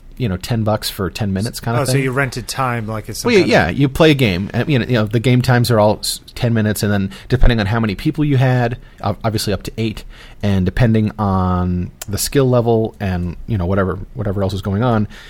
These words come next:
Speaker 1: you could do any number of variations of the game. Um, so this became sort of like a lunchtime, uh, activity for me and a couple of my friends,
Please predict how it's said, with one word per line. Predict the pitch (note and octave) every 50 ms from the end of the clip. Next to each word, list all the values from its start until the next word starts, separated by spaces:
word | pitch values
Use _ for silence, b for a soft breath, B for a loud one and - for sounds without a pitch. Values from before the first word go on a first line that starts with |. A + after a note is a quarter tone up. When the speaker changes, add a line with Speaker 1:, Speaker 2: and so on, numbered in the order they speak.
| B
Speaker 1:
you | - A#2+
could | A#2 A2+
do | A#2 A2+
any | A2+ A2+
number | G#2+ A2+ A2 G#2 G2+ F#2+
of | F#2 F2 -
variations | - - G#2 G#2+ G2 F2 F#2 G2 G2 F#2+ - - F#2+ F2
of | F2 D#2+
the | F2 F2
game. | F2+ F2 E2 D#2+ E2 B B B B B B B B -
Um, | G2 F#2+ F#2 F2 F2 F2 E2 - - - - - - - - - - -
so | - C#3+ C3 A#2+ - - - -
this | - C#3 C3
became | - D#3+ - D3+ C3+ C3 A2+
sort | - C#3+ B2
of | A2+
like | G#2+ -
a | F#2+
lunchtime, | F#2+ G2+ A2+ C3 B2+ - - - G#2+ G2+ F#2+ F2 F2 F2+ F#2 - B B B B B B B B B -
uh, | F2+ F2 E2+ - -
activity | F#2+ - - - G#2+ E2+ E2+ D#2+ D#2 E2+ F2+ - -
for | - - - G2+ F#2 F2 E2+ E2+ E2 - -
me | F#2+ G#2
and | G2 F2
a |
couple | - - - F#2 F2
of | E2+
my | E2 E2 E2+
friends, | - - D#3+ C#3+ F#2 D#2+ F2+ G#2+ - -